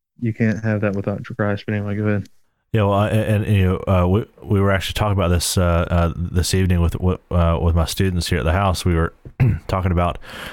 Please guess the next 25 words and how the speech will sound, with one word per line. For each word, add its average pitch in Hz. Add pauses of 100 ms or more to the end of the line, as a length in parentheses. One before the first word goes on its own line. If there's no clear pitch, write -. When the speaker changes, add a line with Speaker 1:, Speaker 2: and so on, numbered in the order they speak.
(160)
Speaker 2:
how, 87
uh, 85
you 90
know, 85
those, 95 (180)
those 95
who 92
subscribe 92
to 92
an 87
atheistic 92
worldview, 92 (560)
um, 85 (500)
you 90
know, 80 (120)
when 98
it 95
comes 107
to 95
the 85
value 92
of 87
human 92
life, 90 (680)
uh, 82